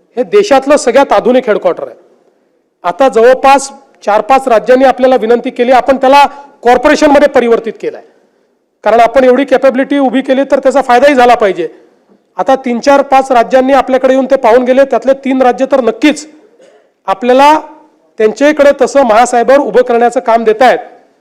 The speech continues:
आणि दोन देश हे आता आपल्याला ते काम देत आहेत महासायबरला की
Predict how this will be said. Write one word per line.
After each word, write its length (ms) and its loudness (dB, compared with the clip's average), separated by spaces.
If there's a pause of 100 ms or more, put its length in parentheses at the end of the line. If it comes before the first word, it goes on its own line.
(380)
आणि 340 0 (280)
दोन 300 2
देश 460 -2 (1000)
हे 40 0
आता 240 2
आपल्याला 380 0
ते 140 0
काम 240 -2
देत 140 -2
आहेत 160 -2
महासायबरला 680 -2 (400)
की 60 -8